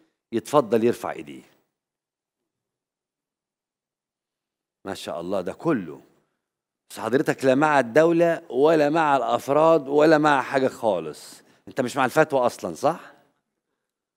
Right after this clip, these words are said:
آه، بس مع إن الدولة هي اللي تصدر الفتوى؟ مع إن الأفراد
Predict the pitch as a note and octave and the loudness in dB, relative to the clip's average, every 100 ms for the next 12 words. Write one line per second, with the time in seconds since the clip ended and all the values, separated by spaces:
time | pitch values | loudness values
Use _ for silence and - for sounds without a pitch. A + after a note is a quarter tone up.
0 | _ - A#2+ A#2+ G#2+ A#2+ - B2 A#2 A2 | _ -2 2 4 4 0 -2 -2 0 0
1 | - _ - G#2+ B2 B2+ B2+ A#2 D#3 D3+ | -4 _ -10 -4 -2 0 2 6 6 6
2 | C3+ D#3 C#3+ B2+ - A#2+ C3+ B2+ D#3+ E3 | 4 4 4 2 -4 -6 -4 -2 -6 -10
3 | F3+ F3 _ _ _ _ _ _ _ A#2 | -12 -18 _ _ _ _ _ _ _ -4
4 | A#2+ A#2 B2+ B2+ A2+ A#2 B2 C#3+ B2 | -2 0 0 0 -2 -2 4 4 2